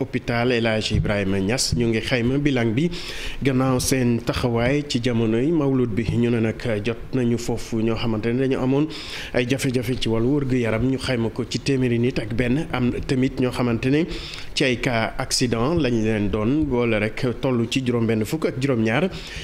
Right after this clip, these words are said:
Ci ñooñee sax am na ñaar ñoo xamante ne rek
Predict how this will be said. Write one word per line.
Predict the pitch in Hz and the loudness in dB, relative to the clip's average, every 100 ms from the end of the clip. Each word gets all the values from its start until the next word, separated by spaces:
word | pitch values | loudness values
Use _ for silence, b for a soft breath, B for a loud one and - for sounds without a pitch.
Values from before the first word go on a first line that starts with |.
| B | B
Ci | - | 0
ñooñee | 180 165 139 | 2 4 2
sax | - - | 0 -4
am | - 147 123 | -2 0 2
na | 120 | 2
ñaar | 202 - 156 147 143 | 2 0 0 0 0
ñoo | 160 147 | 0 0
xamante | 135 139 127 127 | 0 0 0 0
ne | 117 | 0
rek | 143 170 | 0 -2